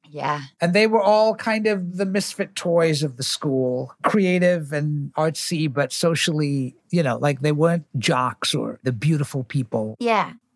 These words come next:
Speaker 1: To get back to the idea of, like, love and heartbreak. Did you go to prom?
Speaker 2: I did go to prom.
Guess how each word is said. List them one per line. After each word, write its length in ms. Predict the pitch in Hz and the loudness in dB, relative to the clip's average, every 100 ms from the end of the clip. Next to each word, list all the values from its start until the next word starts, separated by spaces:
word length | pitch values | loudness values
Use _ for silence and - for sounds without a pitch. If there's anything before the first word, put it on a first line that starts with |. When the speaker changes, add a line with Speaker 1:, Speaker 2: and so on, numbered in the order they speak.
| - | -14
Speaker 1:
To 160 | 214 190 - | -12 -10 -2
get 280 | 214 208 - | -2 -2 2
back 380 | 208 214 208 - | 4 4 0 -14
to 180 | - 185 | -8 -4
the 160 | 180 | -2
idea 680 | - 175 175 180 185 160 156 | 0 0 -2 -2 0 2 0
of, 460 | - 160 156 160 - | 2 2 2 0 -6
like, 220 | - 170 156 | 0 2 0
love 760 | - 160 175 165 127 - _ _ _ | -6 2 2 2 -4 -14 _ _ _
and 180 | - 160 | -4 -4
heartbreak. 840 | 156 165 165 160 - 50 - _ _ _ - | -2 0 0 -2 -8 -8 -10 _ _ _ -12
Did 160 | 185 | -8
you 80 | 190 | -4
go 100 | 196 | -2
to 80 | 185 | -4
prom? 500 | 185 180 156 - 170 _ _ - | -4 -4 -4 -6 -10 _ _ -14
Speaker 2:
I 60 | 160 | -10
did 260 | 151 202 | -6 -6
go 160 | 180 147 | -4 -4
to 80 | 120 | -6
prom. 440 | - 120 107 92 | -8 -8 -8 -14